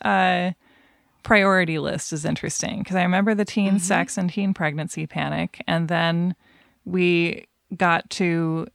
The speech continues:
Speaker 1: you know, "Should we protect the teens from getting murdered at school? No, we should
Speaker 2: <laughs>
Speaker 1: not panic."
Speaker 2: No.
Speaker 1: And that really
Speaker 2: Mm-mm.
Speaker 1: took over.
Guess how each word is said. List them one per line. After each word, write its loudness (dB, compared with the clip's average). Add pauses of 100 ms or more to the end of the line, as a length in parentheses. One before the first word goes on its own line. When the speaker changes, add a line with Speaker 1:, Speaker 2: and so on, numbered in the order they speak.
(260)
Speaker 1:
you -2
know, 0
"Should -2
we -2
protect -2
the -2
teens -4
from -4
getting 0
murdered -4
at -6
school? -2
No, 2
we 0
should -2
Speaker 2:
<laughs> -
Speaker 1:
not 2
panic." -2
Speaker 2:
No. -4
Speaker 1:
And 2
that 4
really 0
Speaker 2:
Mm-mm. -4
Speaker 1:
took -4
over. -2